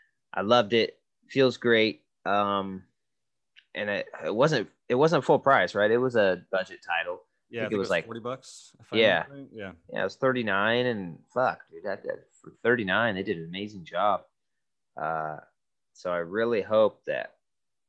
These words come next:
Speaker 1: it sold well.
Speaker 2: Mm-hmm.
Speaker 1: So pe-, people can see that Tony Hawk, because Tony Hawk has been, uh, uh, kinda seen as a failure of a franchise lately 'cause of so many flops. But I don't think it's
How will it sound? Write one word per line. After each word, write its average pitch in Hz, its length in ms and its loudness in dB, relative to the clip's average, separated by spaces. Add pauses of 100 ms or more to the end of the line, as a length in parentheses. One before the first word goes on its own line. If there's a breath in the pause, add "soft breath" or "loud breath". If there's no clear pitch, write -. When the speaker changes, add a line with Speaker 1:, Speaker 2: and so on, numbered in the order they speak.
Speaker 1:
it - 140 -20
sold 113 380 2
well. 80 360 -4 (520)
Speaker 2:
Mm-hmm. 90 220 -20
Speaker 1:
So 90 180 -8
pe-, 113 200 -10 (160)
people 101 220 -8
can 90 160 -12
see 101 320 -6
that 82 220 -8 (640)
Tony 123 220 -2
Hawk, 110 380 0
because 120 240 -4
Tony 147 180 2
Hawk 135 200 4
has 117 100 -4
been, 104 520 -4
uh, 90 400 0 (1800)
uh, 92 220 -4
kinda 120 220 -4
seen 135 240 -2
as 101 100 0
a 92 60 -2
failure 120 640 4 (100)
of - 100 -20
a - 40 -16
franchise 107 560 -4
lately 85 280 -10
'cause 87 200 -16
of 87 140 -20
so - 160 -10
many 101 140 -6
flops. - 560 -2 (720)
But 110 340 4 (360)
I 104 120 4
don't 110 220 -2
think 120 220 0
it's - 260 -8